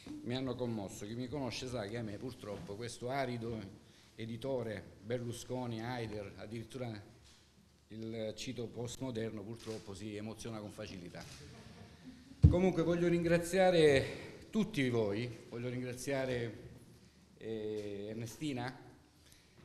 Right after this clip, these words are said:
perché la, l'ultima è arrivata nella nostra famiglia ed è già lì autorevolissima a condurre questa splendida serata.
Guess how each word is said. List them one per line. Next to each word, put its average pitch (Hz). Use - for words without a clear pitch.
perché 98
la, 92
l'ultima 120
è -
arrivata 92
nella 107
nostra 110
famiglia 143
ed 104
è 101
già 123
lì 135
autorevolissima 113
a -
condurre 110
questa 107
splendida 117
serata. 92